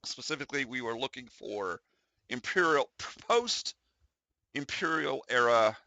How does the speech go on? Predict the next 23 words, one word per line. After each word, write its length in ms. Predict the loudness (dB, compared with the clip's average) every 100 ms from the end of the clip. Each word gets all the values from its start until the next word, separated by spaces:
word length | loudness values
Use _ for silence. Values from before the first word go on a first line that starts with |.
| _ _ _ _ _ _ _ _
star 380 | -8 0 4 4
maps 380 | 4 -2 -6 -4
that 200 | -6 0
might 200 | 0 0
have 440 | -2 -2 -2 -4
the 120 | -8 -12
information 580 | -10 -8 -6 -6 -8
on 140 | -10 -10
the 120 | -10 -6
old 320 | -2 -2 -4 -8 _
space 420 | -10 -6 -4 -6 -6
lanes, 500 | -6 -6 -10 -12 -16 _ _
so 140 | -10 -6
we 60 |
can 120 | -6 -6
try 200 | -4 -4
and 100 | -4
extrapolate 580 | -6 -2 -2 -2 -6
new 180 | -6 -8
space 360 | -6 -4 -6 -4
lanes 200 | -6 -6
from 380 | -8 -4 -2 -4
that. 260 | -8 -8